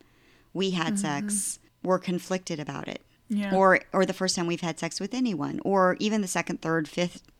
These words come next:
Speaker 1: twelfth, twentieth,
Speaker 2: Mm.
Speaker 1: fiftieth, we're, we're conflicted about whether or not we wanted to do this at that time. And then we went
Speaker 2: Mm.
Speaker 1: ahead and did it.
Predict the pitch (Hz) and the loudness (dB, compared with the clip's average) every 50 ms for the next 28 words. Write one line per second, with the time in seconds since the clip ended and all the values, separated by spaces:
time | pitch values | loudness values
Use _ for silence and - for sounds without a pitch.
0 | _ - - - 170 170 170 - - - - _ _ _ _ _ _ _ _ _ | _ -6 -2 -2 -2 -2 -2 -6 -12 -20 -20 _ _ _ _ _ _ _ _ _
1 | _ - - - 175 170 170 170 165 - - - 165 131 147 180 - - 175 165 | _ -6 -2 0 2 4 4 2 2 0 -4 -4 -2 0 0 0 2 2 2 2
2 | 160 - - - - - - - - - - - - _ - 240 233 226 208 - | 2 0 -4 -14 -18 -18 -18 -16 -16 -16 -18 -18 -10 _ 4 6 6 6 6 4
3 | - 190 208 202 196 - 214 196 196 - 208 202 - 202 180 175 185 175 - - | 2 2 2 2 2 2 0 -2 0 -2 -4 -4 -2 -4 -2 0 2 2 2 2
4 | 180 175 175 170 170 170 170 170 165 165 160 - 185 185 180 156 170 165 170 165 | 0 0 0 -2 -2 -2 0 0 0 -2 -2 -2 -4 -4 -2 0 0 0 0 0
5 | - - 170 165 151 - _ _ _ _ - 180 165 - 185 185 175 156 165 156 | -2 -4 -4 -4 -6 -8 _ _ _ _ -8 -8 -4 -2 0 0 0 0 -2 -2
6 | - - 156 - - 151 - - - - - 190 175 - - - - - - - | -2 -2 -4 -2 -4 -6 -6 -6 -8 -10 -8 -6 -6 -6 -6 -6 -6 -8 -8 -12
7 | _ _ _ _ _ _ _ _ _ _ _ _ _ - - - 196 202 190 190 | _ _ _ _ _ _ _ _ _ _ _ _ _ 4 6 6 8 8 6 6
8 | 202 196 190 175 180 170 165 170 165 147 147 151 147 156 156 156 - 175 170 160 | 6 6 4 4 4 4 4 2 2 0 -4 -4 0 0 0 0 0 -2 -4 -4
9 | - - - - | -6 -8 -10 -14